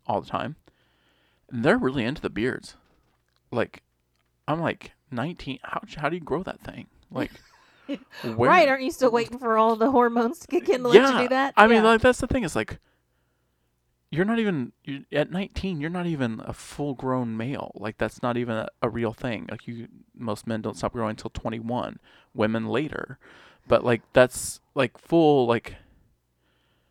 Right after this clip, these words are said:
Speaker 1: how do you have a
Speaker 2: G M Os.
Speaker 1: full G M Os?
Speaker 2: I
Speaker 1: But I
Speaker 2: just
Speaker 1: feel
Speaker 2: wanna
Speaker 1: like
Speaker 2: get
Speaker 1: that
Speaker 2: conspiracy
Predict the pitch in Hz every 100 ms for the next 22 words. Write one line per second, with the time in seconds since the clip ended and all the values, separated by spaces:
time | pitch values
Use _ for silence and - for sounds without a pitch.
0 | _ - 220 208 185 170 170 - - 139
1 | 165 - - _ 127 127 120 117 120 131
2 | - - _ _ _ - _ _ _ _
3 | _ - - - - - _ - 170 208
4 | 254 226 233 190